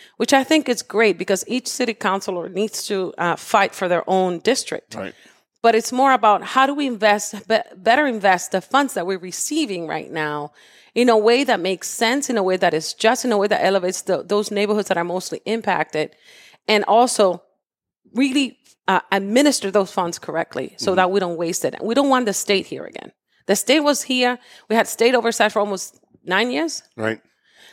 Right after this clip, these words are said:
Speaker 1: Um, and they left very clear, um, recommendations, which really brought us to the point where we're now, you know, they're gone.
Speaker 2: Mm-hmm.
Speaker 1: And we have to be very cautious how we use all these resources. I mean, money is coming down the pipes to, at a rate that,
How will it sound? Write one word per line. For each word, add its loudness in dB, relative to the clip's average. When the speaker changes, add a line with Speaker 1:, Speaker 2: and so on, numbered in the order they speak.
Speaker 1:
Um, 4
and 2
they 6
left 2
very 2
clear, 0
um, 0
recommendations, 0
which -4
really 0
brought 4
us -2
to -12
the -2
point -4
where 0
we're -2
now, 2
you 0
know, 2
they're 2
gone. -2
Speaker 2:
Mm-hmm. -18
Speaker 1:
And 4
we 4
have 2
to -4
be 0
very 0
cautious 0
how 2
we -4
use -8
all -4
these -4
resources. -6
I -2
mean, -4
money 2
is -2
coming -2
down 0
the -6
pipes 0
to, -2
at 2
a 2
rate -2
that, 2